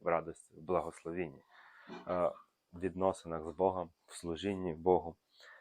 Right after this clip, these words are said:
І добра тема у нас Младіфесту, е, звучить якось так, як, е,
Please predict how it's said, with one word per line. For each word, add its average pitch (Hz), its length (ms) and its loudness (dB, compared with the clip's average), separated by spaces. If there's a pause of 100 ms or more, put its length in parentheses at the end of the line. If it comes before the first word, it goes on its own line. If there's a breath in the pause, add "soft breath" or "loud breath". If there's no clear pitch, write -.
(200 loud breath)
І 107 320 2 (140)
добра 90 380 4
тема 92 300 2
у 87 40 2
нас 85 260 -2
Младіфесту, 90 760 -2 (1080)
е, 85 140 -6
звучить 85 440 -6 (100)
якось 85 380 -6
так, 90 280 2
як, 80 220 -6 (460 loud breath)
е, 82 280 4